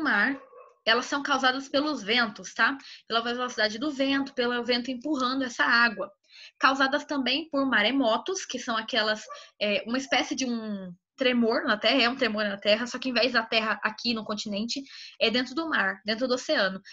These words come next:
Então, quando existe esse maremoto, né, esse tremor, que a gente já estudou quando estudou placas tectônicas, ele cria uma onda de vibração que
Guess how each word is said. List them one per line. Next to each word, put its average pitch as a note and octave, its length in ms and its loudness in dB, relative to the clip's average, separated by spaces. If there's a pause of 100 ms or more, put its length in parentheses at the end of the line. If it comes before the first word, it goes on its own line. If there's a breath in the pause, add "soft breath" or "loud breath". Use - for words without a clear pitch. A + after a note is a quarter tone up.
(140 loud breath)
Então, D4 300 2
quando D#4+ 220 2
existe C#4 320 2
esse B3 360 -4
maremoto, A#3 580 2
né, A3+ 140 2
esse C4+ 240 -4
tremor, A#3 560 2 (560)
que - 80 -10
a - 20 -6
gente A#3 180 0
já B3 100 4
estudou B3 280 0 (200)
quando A#3 160 -2
estudou A3 320 -2
placas A#3 260 0
tectônicas, G#3+ 720 -6 (400 loud breath)
ele D4 180 4
cria D4 240 2
uma C#4 220 4
onda B3 180 -2
de A3 80 -8
vibração B3+ 640 0
que D4 260 2